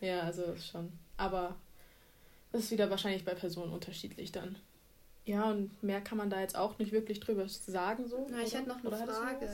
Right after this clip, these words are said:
Speaker 1: was?
Speaker 2: Äh, ich hab ja Spanisch abgewählt nach meiner wundervollen
Speaker 1: Ah, ja.
Speaker 2: Sechs. Und ihr habt beide ja die, äh, zwei, äh, Fächer weitergenommen in die Oberstufe. Ich würd einfach gern wissen, wie es so in der Oberstufe bei euch so läuft.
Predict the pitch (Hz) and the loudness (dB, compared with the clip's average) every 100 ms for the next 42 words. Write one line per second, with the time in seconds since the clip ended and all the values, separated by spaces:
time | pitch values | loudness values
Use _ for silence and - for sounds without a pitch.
0 | 202 - 202 202 196 220 226 226 202 196 | -4 -4 -2 -4 -6 -4 -4 0 -2 -2
1 | - 220 214 196 - - - - 233 - | -4 -2 -2 -4 -6 -8 -10 -6 -6 -4
2 | 190 185 196 - 196 190 190 190 196 196 | 0 2 2 -2 -8 -4 -4 -4 -2 -2
3 | 196 196 190 208 202 226 - - - - | 0 0 0 0 -2 -2 -8 -16 -16 -18
4 | - - 214 220 226 226 220 226 220 208 | -18 -6 4 6 6 6 6 6 6 4
5 | 214 208 202 196 - 196 196 185 - - | 0 -2 0 -2 -2 -2 -2 -4 -6 -2
6 | 196 185 - - - - - - 190 180 | -2 -2 -6 -10 -20 -20 -20 -10 -8 -6
7 | 175 - 277 - 220 226 220 240 208 185 | -8 -6 -4 -2 -2 0 -2 -2 -4 -4
8 | 180 185 202 262 226 - 185 196 185 - | -6 -4 -2 -2 -2 -4 -8 -6 -6 -6
9 | 208 - - 208 202 - 196 185 190 220 | -10 -10 -8 -8 -8 -8 -6 -4 -4 -4
10 | - 196 190 - 185 180 196 - 208 185 | -4 -4 -4 -4 -6 -4 -4 -2 -2 -2
11 | - 190 190 180 202 - - - - - | -4 -6 -4 -4 -6 -10 -20 -20 -20 -20
12 | - - 185 226 214 208 302 285 - | -8 -2 0 2 2 4 4 2 -2